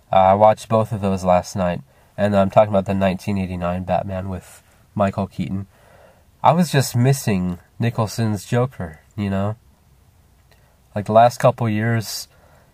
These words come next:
you know, at work we do impressions of the Joker and that, and <clears throat> ever since The Dark Knight, it's like he was always the talk of the Batman franchise, kinda. This newer franchise.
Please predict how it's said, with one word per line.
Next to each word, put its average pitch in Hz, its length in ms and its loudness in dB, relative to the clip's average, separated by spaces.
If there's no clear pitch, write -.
you 113 80 -2
know, 107 160 4
at 104 60 0
work 107 180 0
we 107 80 -6
do 101 140 -4
impressions 101 720 -2
of 87 320 -6
the 107 100 -2
Joker 95 460 -4
and 95 160 -4
that, 90 320 -2
and 87 200 -10
<clears throat> 110 220 -6
ever 117 200 0
since 110 340 -4
The 104 100 -6
Dark 98 380 -2
Knight, 98 260 -2
it's - 220 -8
like 92 160 -4
he 113 120 -4
was 104 200 -4
always 92 260 -4
the 95 100 -10
talk - 460 -6
of 90 140 -8
the 95 80 -10
Batman 87 340 -2
franchise, 85 540 -8
kinda. 80 320 -12
This 98 360 -8
newer 101 240 -2
franchise. - 760 -10